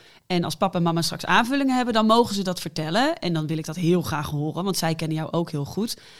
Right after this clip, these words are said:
Maar daardoor, het kind voelt zich zo belangrijk. Even dat momentje, één op één, gesteund worden door je ouders. Ja, dat vinden ze heel prettig.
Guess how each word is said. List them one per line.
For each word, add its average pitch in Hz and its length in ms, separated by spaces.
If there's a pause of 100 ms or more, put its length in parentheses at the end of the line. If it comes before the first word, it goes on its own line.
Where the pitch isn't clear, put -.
(140)
Maar 175 100
daardoor, 208 320
het 175 120
kind 214 200
voelt 196 200
zich 180 260
zo 170 440
belangrijk. 190 720
Even 247 280
dat 190 160
momentje, 180 520
één 240 240
op 180 120
één, 233 360 (360)
gesteund 247 520
worden 185 200
door 156 140
je 151 100
ouders. 208 640 (380)
Ja, 139 180
dat 175 180
vinden 180 240
ze 156 60
heel 185 260
prettig. 170 600